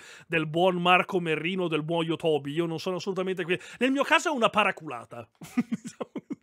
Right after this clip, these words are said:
Però una, una paraculata che funziona, perché alla fine, se andate ad analizzare i video che io carico su YouTube, delle reaction, durano il doppio della durata effettiva del video, perché a metà del video io parlo e dico cose, e quindi mi salvo.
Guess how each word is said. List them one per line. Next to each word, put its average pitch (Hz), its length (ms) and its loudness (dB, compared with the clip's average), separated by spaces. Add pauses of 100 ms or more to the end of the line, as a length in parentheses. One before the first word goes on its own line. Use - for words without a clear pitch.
(260)
Però 339 300 12
una, 254 320 2
una 302 240 4
paraculata 277 760 4
che 202 140 -6
funziona, 135 640 -12 (300)
perché 254 240 8
alla 302 100 12
fine, 240 420 4
se - 200 2
andate 294 320 6
ad 277 80 -2
analizzare 214 760 6
i 202 200 2
video 208 400 0
che 180 120 -6
io 175 160 2
carico 170 640 2
su - 180 -8
YouTube, 139 640 -4
delle 160 220 0
reaction, 147 520 0 (720)
durano 220 600 6
il 220 280 2
doppio 180 560 2
della 170 200 0
durata 190 380 2
effettiva 185 440 -2
del 180 200 -4
video, 151 480 -2 (160)
perché 202 240 2
a - 20 8
metà 226 240 4
del 285 160 0
video 180 460 -2
io 196 240 4
parlo 185 340 6
e 190 60 2
dico 165 220 -4
cose, 127 460 -8
e 339 140 6
quindi 226 260 2
mi 196 120 -2
salvo. 127 480 -8